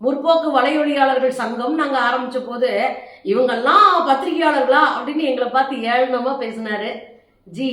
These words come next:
பாடத்திலே நான் ஜேர்னலிசம் படிச்சவர் ஜி. நான் யூ ஜி படிக்கும் போதே பாடத்திலே எனக்கு ஒரு போர்ஷன் ஜேர்னலிசம்.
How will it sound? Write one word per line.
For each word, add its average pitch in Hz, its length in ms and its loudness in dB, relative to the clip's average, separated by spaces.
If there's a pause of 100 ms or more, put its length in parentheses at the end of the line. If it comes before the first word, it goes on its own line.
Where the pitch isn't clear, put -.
(480)
பாடத்திலே 339 720 -2
நான் 285 220 -2
ஜேர்னலிசம் 254 520 -4
படிச்சவர் 180 380 -8
ஜி. 208 200 -8 (800)
நான் 240 240 -2
யூ 330 160 2 (120)
ஜி 403 100 -2
படிக்கும் 320 360 -2
போதே 330 200 -4 (120)
பாடத்திலே 359 720 -2
எனக்கு 277 260 -2
ஒரு 240 120 -2
போர்ஷன் 349 500 -6 (440)
ஜேர்னலிசம். 311 720 -2